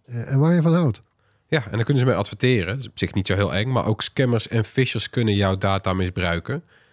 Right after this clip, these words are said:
Speaker 2: En daar is wel een oplossing voor en dat is zelf contact opnemen met die datahandelaren. Als jij zegt dat je je data wil laten wissen, dan moeten zij dat ook doen.
Speaker 1: Ja,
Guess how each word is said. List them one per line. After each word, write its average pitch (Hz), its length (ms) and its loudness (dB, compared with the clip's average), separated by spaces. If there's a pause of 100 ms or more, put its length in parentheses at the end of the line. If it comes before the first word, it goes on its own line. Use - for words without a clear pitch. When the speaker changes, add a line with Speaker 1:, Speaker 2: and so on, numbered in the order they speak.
(160)
Speaker 2:
En 117 180 -2
daar 117 120 0
is 175 160 2
wel 120 100 4
een 101 80 0
oplossing 107 500 -2
voor 87 240 -2
en 120 80 0
dat 107 140 0
is 104 140 -2
zelf 113 320 0
contact 120 480 -4
opnemen 98 600 -2
met 107 180 0
die 98 160 -2
datahandelaren. 90 1120 -2 (580)
Als 104 100 -4
jij 110 140 2
zegt 123 280 -2
dat 123 180 -4
je 104 80 -2
je 95 100 0
data 110 300 -2
wil 107 100 -2
laten 92 260 -2
wissen, 120 340 -2
dan 107 140 -2
moeten 123 220 -4
zij 104 160 -2
dat 101 160 -8
ook 104 180 -6
doen. 101 260 -4 (240)
Speaker 1:
Ja, 98 300 -4